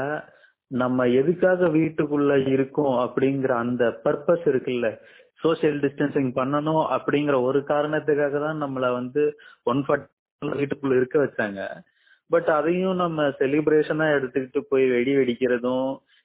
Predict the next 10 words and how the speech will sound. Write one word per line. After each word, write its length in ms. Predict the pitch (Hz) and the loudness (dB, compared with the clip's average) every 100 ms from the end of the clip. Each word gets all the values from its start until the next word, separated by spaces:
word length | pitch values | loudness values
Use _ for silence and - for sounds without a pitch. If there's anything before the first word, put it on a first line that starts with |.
| - | -6
இந்த 180 | 120 | -2
மாதிரியான 580 | 127 127 123 131 131 127 123 | 0 2 2 2 2 2 0
ஆக்டிவிட்டீஸ்ல 640 | 113 120 - 127 120 113 | 0 -4 -4 -2 -2 -2
எல்லாம் 220 | 120 117 120 | -2 0 0
ஈடுபட்டுட்டு 520 | 117 113 113 _ 107 | 0 -2 -4 _ -20
இருந்தோம். 320 | 110 110 113 | -12 -6 -6
அது 260 | 110 110 110 _ - _ _ _ | -6 -8 -10 _ -20 _ _ _
அவர் 360 | - 131 139 143 | -2 0 2 4
எதுக்காக 480 | 143 180 202 202 190 | 4 2 2 2 2
கூப்பிட்டாரு 680 | 170 180 180 170 165 180 | 4 2 2 2 4 4